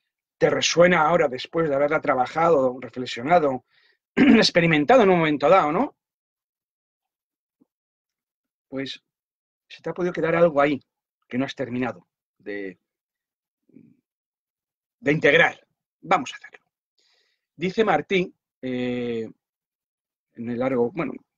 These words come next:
relativamente largo poema que luego canta Silvio Rodríguez, y esto es lo que yo te quiero compartir. Porque puedes estar en este momento chungo de tu vida, ¿no? Cuando estás en crisis,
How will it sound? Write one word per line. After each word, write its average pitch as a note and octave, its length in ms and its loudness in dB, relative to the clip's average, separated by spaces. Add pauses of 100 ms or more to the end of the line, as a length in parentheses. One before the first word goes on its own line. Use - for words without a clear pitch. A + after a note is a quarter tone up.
(120)
relativamente B2 480 -2
largo B2 240 0
poema D3 360 4
que A2+ 100 -6
luego A2 260 0 (260)
canta A#2 400 -2 (200)
Silvio A2+ 340 -8
Rodríguez, D#3+ 440 2 (960)
y D#3 120 -2
esto D#3 140 0
es F3 40 6
lo D#3 60 4
que C#3 80 4
yo C#3+ 60 4
te C#3 80 2
quiero C3 180 0
compartir. F#2+ 480 -12 (1300)
Porque F3 380 4
puedes F3 240 0
estar D#3 200 -2
en D#3 120 -2
este D#3 200 -4
momento C#3+ 420 -2
chungo A#2+ 380 -6
de G2+ 80 -12
tu G2 140 -16
vida, F2+ 320 -20
¿no? E3+ 100 -20 (260)
Cuando E2+ 160 -18
estás - 200 -14
en A2 80 -8
crisis, D3+ 580 -2